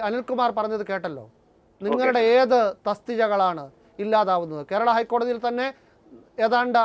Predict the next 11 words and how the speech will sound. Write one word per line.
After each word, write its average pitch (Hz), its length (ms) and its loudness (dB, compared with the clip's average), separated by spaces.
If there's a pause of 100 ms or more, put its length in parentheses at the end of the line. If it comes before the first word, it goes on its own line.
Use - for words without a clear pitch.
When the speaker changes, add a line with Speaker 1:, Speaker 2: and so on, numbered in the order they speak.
Speaker 1:
അഞ്ഞൂറിനടുത്ത് 233 680 0
തസ്തികകൾ 208 420 -2 (460)
റിപ്പോർട്ട് 226 300 0
ചെയ്യപ്പെട്ടതാണ്, 202 580 -4 (160)
അവിടെ 202 240 -6
നിയമനം 214 300 -6
നടത്താൻ 190 300 -6 (320)
കോടതി 196 360 -2
പറഞ്ഞതാണ്, 185 500 -4 (200)
അത് 185 100 -4 (120)
വൈകിച്ചതാണ് 220 760 2